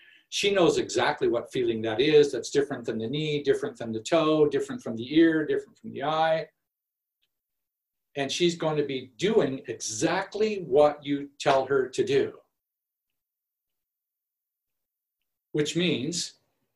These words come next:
if you're angry at somebody else, she goes, "Oh, you want to be angry at that particular place in your gallbladder liver. Oh, we, should we go to the ovary this time? Oh, no, the knee, the toe."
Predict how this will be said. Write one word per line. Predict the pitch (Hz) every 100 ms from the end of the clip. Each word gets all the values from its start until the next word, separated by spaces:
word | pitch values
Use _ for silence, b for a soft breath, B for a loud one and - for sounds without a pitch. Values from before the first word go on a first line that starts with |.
| _ _
if | 143 -
you're | 180 214
angry | 180 190 156 131
at | - -
somebody | 147 131 117
else, | 175 214 - 131 -
she | 165
goes, | 147 139 -
"Oh, | 277 - - -
you | 196
want | 202 175
to | 156
be | - 139
angry | 139 185 165 156 -
at | 139
that | - 202 208
particular | 208 - 180 175 151
place | - 139 131 135
in | 123
your | 120 113
gallbladder | 120 110 104 110 110
liver. | 127 202 202 196 190 B B B
Oh, | 233 214 - - _ _ _
we, | 170
should | - 180
we | 151
go | 160
to | 147
the | 123 123
ovary | 151 196 220 233 220
this | 226 226
time? | 220 208 214 208 -
Oh, | 147 113 -
no, | 147 113
the | 110
knee, | 117 160 208
the | 208 - - _ -
toe." | 160 185 190 196